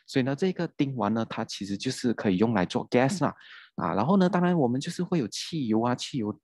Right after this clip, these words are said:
大家都懂啊，那个车汽油，哦，煤油啊、柴油啊、重油啊等等，哦，甚至是润滑油也是。所以呢，它这一些其实都是可以依靠着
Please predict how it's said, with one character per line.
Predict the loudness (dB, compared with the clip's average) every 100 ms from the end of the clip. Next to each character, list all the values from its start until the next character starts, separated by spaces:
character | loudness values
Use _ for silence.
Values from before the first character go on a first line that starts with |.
| _
大 | -2 0
家 | 0
都 | 0
懂 | -2 -4
啊， | -2 0 2 4
那 | 2
个 | 0
车 | -2 2 4
汽 | 4 0 2
油， | 4 2 -2 -16 -20 _
哦， | -4
煤 | 0 2 2
油 | 4 4
啊、 | 4 0
柴 | -2 0
油 | 0 2 2
啊、 | 0
重 | -2 -4 -2
油 | 0 2
啊 | 2
等 | 0 2
等， | 2 0 -8 -20 -10
哦， | -4 -2
甚 | 2 2
至 |
是 | 2 -2
润 | 0 0 0
滑 | 0 -2
油 | -4
也 | -4
是。 | -4 0 0 0 -16 -4
所 | 2
以 | 4
呢， | 2
它 | 0
这 | -4
一 | -2
些 | -2 -2 -2
其 | -2 -4 -4
实 | -4
都 | -2 -2
是 | 0 -2
可 | -2 -2 -4
以 | -4
依 | -4 -2 -2
靠 | -4 -4 -4
着 | -4 -4 -4